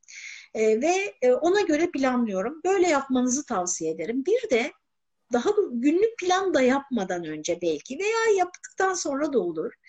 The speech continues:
Bir tavsiyem var. Bunu çok denedim ve çok faydasını gördüm.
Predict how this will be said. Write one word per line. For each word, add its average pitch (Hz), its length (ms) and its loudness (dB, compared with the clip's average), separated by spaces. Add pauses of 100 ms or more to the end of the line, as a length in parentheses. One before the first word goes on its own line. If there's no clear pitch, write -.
(440)
Bir 415 200 4
tavsiyem 311 600 -2
var. 190 200 -2
Bunu 330 180 -4
çok 349 300 -4
denedim 285 440 0
ve 285 100 -2
çok 349 260 -6
faydasını 226 500 -2
gördüm. 185 500 -6